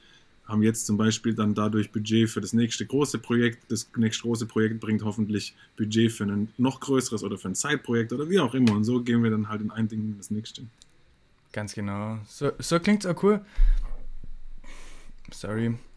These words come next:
Speaker 2: Musste kurz rülpsen.
Speaker 1: <laughs>
Speaker 2: <laughs> Keine Geheimnisse, man hört ja, wie ich
Speaker 1: Ja,
Speaker 2: hier
Speaker 1: Mann.
Speaker 2: ausatme.
Speaker 1: D-,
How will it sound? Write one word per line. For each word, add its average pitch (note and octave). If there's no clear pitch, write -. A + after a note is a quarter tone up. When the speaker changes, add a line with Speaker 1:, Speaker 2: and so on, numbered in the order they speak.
Speaker 2:
Musste A#2
kurz G#2+
rülpsen. A#2+
Speaker 1:
<laughs> C#3
Speaker 2:
<laughs> E3
Keine D3
Geheimnisse, C#3+
man B2+
hört C3
ja, B2+
wie B2
ich B2
Speaker 1:
Ja, A#2
Speaker 2:
hier A#2
Speaker 1:
Mann. A2+
Speaker 2:
ausatme. B2
Speaker 1:
D-, B2